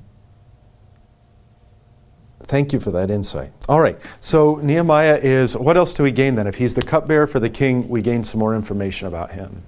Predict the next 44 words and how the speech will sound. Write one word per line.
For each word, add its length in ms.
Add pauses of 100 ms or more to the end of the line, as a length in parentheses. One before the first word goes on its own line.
(100)
Um, 160
the 80
cupbearer 480
isn't 360
some 160
kind 200
of 280
meager 400
servant. 540
As 180
you 40
can 100
see 160
in 80
the 60
study 240
note, 180
Nehemiah 400
was 220
more 260
than 140
a 40
wine 500
steward 440
at 140
the 80
royal 320
table. 500 (560)
He 160
was 260
an 60
important 480
official. 540
The 100
king 420
relied 520
on 120
him 220
for 160
protection 540
against 340
assassination 720
by 140
poisoning. 680